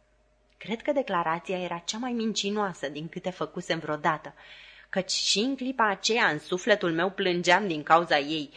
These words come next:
și știam prin ce chinuri urma să trec mai târziu. După acest episod ne-am văzut de drum și am urcat scara. Pe trepte ne-am întâlnit cu un domn care cobora pe bâșvâite. „Pe cine avem aici?” întrebă domnul, oprindu-se să mă vadă.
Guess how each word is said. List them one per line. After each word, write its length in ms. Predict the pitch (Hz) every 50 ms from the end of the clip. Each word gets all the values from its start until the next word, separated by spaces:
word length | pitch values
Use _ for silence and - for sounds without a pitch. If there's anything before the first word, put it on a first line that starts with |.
| - - -
și 160 | - - 202
știam 360 | 185 - - 180 190 208 214
prin 220 | 214 233 226 208 208
ce 120 | - 214
chinuri 520 | 196 - - - 226 247 240 240 220 185 180
urma 280 | 160 151 160 175 180
să 160 | 196 - 175
trec 200 | 156 - 175 170
mai 180 | 185 185 160 170
târziu. 520 | - - 165 156 175 165 160 175 151 139 - - - _ _ _ _ _ _ _ _ _ _ _ _
După 140 | - - -
acest 320 | 185 190 - 233 240 -
episod 560 | 277 262 262 254 233 - - 185 165 160 160 -
ne-am 220 | - 180 170 180
văzut 260 | 180 180 165 202 226
de 100 | 226 247
drum 260 | 240 190 190 175 180
și 120 | 190 - -
am 100 | 196 190
urcat 360 | 185 180 - 202 196 - -
scara. 420 | - - - 175 160 156 - - _ _ _ _ _ _ _ _ _ _
Pe 100 | 196 185
trepte 340 | - 185 190 190 - -
ne-am 200 | 247 247 220 214
întâlnit 440 | 208 190 185 185 170 170 196 220 -
cu 100 | - 226
un 120 | 208 190 175
domn 200 | 175 175 202 208
care 240 | - 226 214 214
cobora 420 | 208 - 202 180 185 190 208 214 208
pe 140 | - 185 170
bâșvâite. 680 | 170 196 190 160 170 175 190 196 180 - - 147 - _ _ _ _ _ _ _ _ _ _ _ _ _ _ _
„Pe 120 | _ 330 330
cine 260 | 320 - - - 415
avem 200 | 415 339 294 254
aici?” 360 | 214 180 175 165 160 160 - -
întrebă 360 | 185 180 156 170 160 170 165
domnul, 340 | 165 165 165 170 175 185 190
oprindu-se 600 | 180 180 - 180 180 180 180 175 175 - - 175
să 140 | 175 - 185
mă 140 | 175 170 165
vadă. 360 | 160 185 175 160 143 147